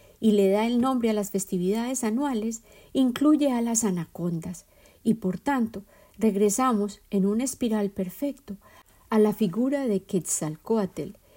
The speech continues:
y volvemos a una reflexión propicia acerca de la gracia redentora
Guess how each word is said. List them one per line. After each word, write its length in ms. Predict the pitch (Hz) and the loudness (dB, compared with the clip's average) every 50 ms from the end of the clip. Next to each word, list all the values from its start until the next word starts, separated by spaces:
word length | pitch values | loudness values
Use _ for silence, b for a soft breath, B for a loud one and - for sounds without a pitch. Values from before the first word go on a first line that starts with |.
| b b b b b b b _ | b b b b b b b _
y 100 | 254 233 | 4 6
volvemos 720 | 220 220 202 202 185 262 269 254 220 196 190 202 190 - - | 8 8 6 6 4 2 2 2 0 0 -2 -4 -8 -10 -4
a 100 | - 214 | 0 2
una 220 | 220 226 240 269 | 2 4 2 2
reflexión 680 | 294 277 269 233 220 208 196 - - - 226 220 208 208 | 0 -2 -2 -2 -2 -4 -4 -4 -6 -2 -2 -2 -2 -2
propicia 600 | - 233 233 226 - 285 247 202 - - 190 196 B B B B B B B | -2 -4 -4 -2 -2 -2 -2 -2 -4 -6 -8 -10 B B B B B B B
acerca 540 | 208 202 - - 240 233 220 226 - 262 247 | -4 -4 -2 0 0 0 0 0 0 0 2
de 100 | 226 208 | 2 2
la 120 | 190 180 | 2 0
gracia 480 | 170 196 196 226 247 247 247 - 277 269 | 0 -2 -2 -2 -2 -4 -2 -2 -2 -2
redentora 840 | 247 233 220 190 185 180 180 175 - - 240 226 208 190 180 180 | -2 -2 0 0 0 -2 -4 -6 -2 -2 0 0 0 -2 -6 -8